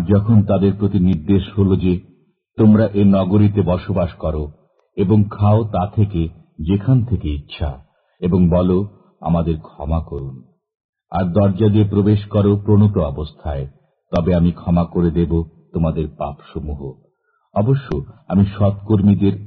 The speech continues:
অতিরিক্ত দান করব।" অনন্তর জালিমরা এতে অন্য শব্দ বদলে দিল তার পরিবর্তে,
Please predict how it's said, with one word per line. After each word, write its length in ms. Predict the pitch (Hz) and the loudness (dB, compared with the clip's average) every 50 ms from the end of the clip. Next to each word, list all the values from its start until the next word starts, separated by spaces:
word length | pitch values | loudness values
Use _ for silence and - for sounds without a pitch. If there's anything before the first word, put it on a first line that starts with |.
| - - | -10 -4
অতিরিক্ত 520 | - 98 101 - 135 113 113 101 - - 95 | -2 -2 -2 -2 -2 -2 -2 -2 -2 -4 -6
দান 320 | 73 - 76 69 69 69 | -6 -4 -6 -6 -6 -6
করব।" 520 | - - 78 73 69 67 69 65 - - _ _ _ _ _ _ _ _ _ _ _ _ _ _ _ _ _ _ _ _ _ _ _ _ _ _ _ _ - | -6 -6 -6 -6 -6 -8 -10 -12 -14 -16 _ _ _ _ _ _ _ _ _ _ _ _ _ _ _ _ _ _ _ _ _ _ _ _ _ _ _ _ -4
অনন্তর 640 | - 90 98 107 110 113 104 107 101 101 101 104 107 - - _ _ _ _ _ _ _ _ _ _ 87 82 | 0 4 6 6 6 6 4 4 2 2 2 0 -4 -8 -14 _ _ _ _ _ _ _ _ _ _ -2 0
জালিমরা 460 | 98 95 98 107 120 123 131 131 131 | 0 2 2 2 2 2 2 2 0
এতে 320 | - - 104 104 104 107 - - | 0 -2 -2 -2 -2 -2 -2 0
অন্য 320 | 101 104 107 110 120 123 | 2 4 6 6 4 2
শব্দ 420 | 107 - - 98 90 80 80 87 | 0 -4 -4 -4 -4 -4 -2 -2
বদলে 440 | 101 85 78 90 90 82 85 92 92 | -2 0 2 0 0 0 0 -2 0
দিল 240 | 82 95 87 85 87 | 0 0 0 0 0
তার 260 | 82 85 82 80 80 | 0 -2 -2 -2 -4
পরিবর্তে, 720 | 80 - 85 78 80 71 76 78 76 - - - 73 71 71 | -4 -6 -4 -4 -4 -4 -6 -6 -8 -8 -10 -10 -10 -10 -12